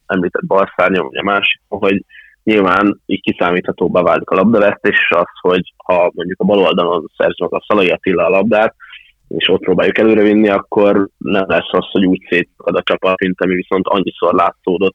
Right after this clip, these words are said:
ezen a három meccsen, amikor viszont megpróbáltunk ennél valamilyen szinten bonyolultabban játszani, és egyébként szerintem mondjuk a Nemzetek Ligája meccseken, ugye, ahol nyilván jó ellenfelek ellen fogunk játszani, vagy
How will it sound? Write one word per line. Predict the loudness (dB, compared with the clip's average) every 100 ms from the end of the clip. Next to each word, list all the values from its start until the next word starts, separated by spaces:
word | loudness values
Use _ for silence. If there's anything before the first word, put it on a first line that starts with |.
| -2
ezen | -2
a | 0
három | 0 -2 -4
meccsen, | -6 -6 -4 -2
amikor | -4 -2 -2
viszont | -2 -4 -4
megpróbáltunk | -4 -4 -4 0 -2 -2 -4 -6 -10 -20 _ _ _ _ -8
ennél | -2 2 2 2 2 -2 -4
valamilyen | -2 0 0 0
szinten | -2 -2 -2
bonyolultabban | 0 0 0 -4 -2 0 0 0
játszani, | 0 -2 0 0
és | 2
egyébként | 2 2 0 0 0 0 0
szerintem | 0 2 2 2 2 0 _ _ _ -4
mondjuk | -2 2
a |
Nemzetek | 2 0 0 -2
Ligája | 2 2 2
meccseken, | 2 0 -4 -2 0
ugye, | 2
ahol | 2 2
nyilván | 2 2 2
jó | 2 4
ellenfelek | 4 2 0 0 0 -2 -12 -4
ellen | 0 2 4 2 2 0 -2 -14 _
fogunk | -2 -2 0
játszani, | 0 0 -2 -2 0
vagy | 0